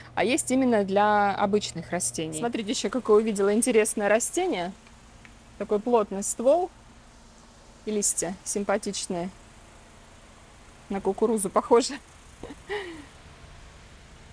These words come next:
Много, конечно, всего. О, вот они все стоят. Классно выглядят так. Особенно, когда вот так, в одной кучке. Так, что тут у нас ещё?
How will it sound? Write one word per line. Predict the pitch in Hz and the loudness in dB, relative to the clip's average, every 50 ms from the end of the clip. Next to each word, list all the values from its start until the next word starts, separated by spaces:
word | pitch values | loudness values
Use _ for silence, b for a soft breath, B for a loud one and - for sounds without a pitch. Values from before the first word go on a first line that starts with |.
| - - - - - - - - - - - - - - - - - - - - | -20 -20 -20 -20 -20 -20 -20 -20 -20 -20 -20 -20 -20 -20 -20 -20 -20 -18 -10 -6
Много, | 226 226 233 226 214 208 202 | -2 0 0 0 0 -2 -4
конечно, | - 202 202 202 196 202 - - 208 | -4 -6 -6 -6 -6 -6 -6 -8 -8
всего. | 202 - - - 220 202 220 269 294 | -8 -6 -6 -4 -4 -2 0 0 0
О, | 302 254 - - 196 | -2 -2 -2 -4 -2
вот | 185 185 185 180 | -2 -2 -4 -4
они | 175 180 180 | -4 -6 -4
все | 180 - - 190 | -4 -4 -4 -4
стоят. | 185 - - 208 196 190 185 180 185 - - - - - - - - - - - - - - - - - - - - - - | -4 -2 0 0 0 2 0 -2 -4 -6 -14 -20 -20 -20 -20 -20 -20 -20 -20 -20 -20 -20 -20 -20 -20 -20 -20 -20 -20 -16 -8
Классно | - 220 180 185 - - 170 165 | -2 0 0 0 0 -2 -6 -4
выглядят | 180 208 233 214 185 170 170 165 - | -4 -4 -4 -4 -4 -4 -6 -8 -8
так. | - 160 - - - - - - - - - - - - - - | -8 -10 -10 -10 -20 -20 -20 -20 -20 -20 -20 -20 -20 -20 -18 -14
Особенно, | 220 - - 220 180 180 185 175 | -10 -6 -4 -4 -2 -2 -4 -4
когда | - 185 180 180 | -4 -2 -2 -2
вот | 180 180 - | -2 -2 -2
так, | 175 170 - | -2 -2 0
в | 180 | 0
одной | 180 190 202 220 240 | 0 2 2 0 0
кучке. | - 226 220 - - - 226 202 202 - - - - - - - - - - - - - - - - - - - - - - - - - - - - - - - - - - - - - - - - - - - - - - - - - - - - - - - - - - - - - - - - - - - - - - - - - - - - - - - - - - - - - - - - - - - | 0 -2 -2 -2 -2 -2 -4 -4 -4 -8 -18 -20 -20 -20 -20 -20 -20 -20 -20 -20 -20 -20 -20 -20 -20 -18 -18 -18 -18 -18 -20 -20 -20 -20 -20 -20 -20 -20 -20 -20 -20 -20 -20 -20 -20 -20 -20 -20 -20 -20 -20 -20 -20 -20 -20 -20 -20 -20 -20 -20 -20 -20 -20 -20 -20 -20 -20 -20 -20 -20 -20 -20 -20 -20 -20 -20 -20 -20 -20 -20 -20 -20 -20 -20 -20 -20 -20 -20 -20 -20 -20 -20 -20 -20 -20 -20 -20 -20 -14 -14
Так, | 226 220 202 202 - - - | -12 -12 -12 -16 -16 -14 -12
что | - - - 220 214 | -10 -10 -8 -10 -10
тут | - 208 196 - | -10 -10 -10 -6
у | 208 | -4
нас | 214 208 208 208 - | -4 -2 -2 -4 -4
ещё? | - 202 - - - 208 214 | -4 -4 -4 -4 -4 -4 -6